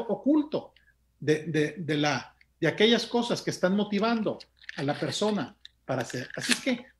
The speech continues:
una manera muy práctica, una manera muy sencilla, es que tú puedas encontrar,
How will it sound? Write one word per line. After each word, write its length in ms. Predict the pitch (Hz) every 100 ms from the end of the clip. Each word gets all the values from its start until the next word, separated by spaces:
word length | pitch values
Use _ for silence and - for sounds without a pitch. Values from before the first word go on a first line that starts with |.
| -
una 160 | 226
manera 340 | 262 233 240 240
muy 220 | 220 247
práctica, 500 | - 226 226 175 196
una 100 | 233
manera 300 | 233 214 226
muy 220 | 202 247
sencilla, 640 | 254 247 233 254 165 113 _ _ _
es 100 | -
que 120 | -
tú 180 | - 240
puedas 320 | 240 240 240
encontrar, 680 | 247 233 214 185 190 135 -